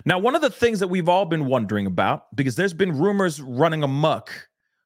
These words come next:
around the Grammys. Now, he is up for a Grammy for his upcoming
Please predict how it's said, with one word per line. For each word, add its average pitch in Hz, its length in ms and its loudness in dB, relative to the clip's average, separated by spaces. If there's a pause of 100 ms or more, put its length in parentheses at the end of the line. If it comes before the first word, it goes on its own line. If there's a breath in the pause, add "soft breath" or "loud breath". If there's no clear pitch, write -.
(340)
around 117 420 2
the 135 80 -2
Grammys. 156 440 -2
Now, 117 120 -2
he 160 240 -2
is 208 220 -2
up 185 300 0
for 127 560 -2 (160)
a 127 100 -2
Grammy 127 480 -2 (320)
for 123 120 -2
his 127 200 -4
upcoming 123 680 -6